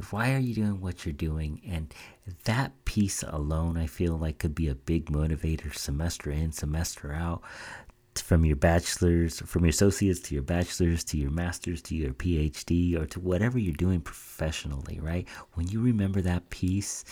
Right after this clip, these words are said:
and you really focus on why you're doing what you're doing, I don't know, I feel like you can go so far.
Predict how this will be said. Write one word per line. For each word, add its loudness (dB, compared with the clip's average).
and 0
you 0
really 2
focus -4
on -2
why 0
you're 0
doing 0
what -8
you're -8
doing, -4
I -2
don't -10
know, -10
I -10
feel -8
like -10
you 0
can -2
go 0
so 2
far. -4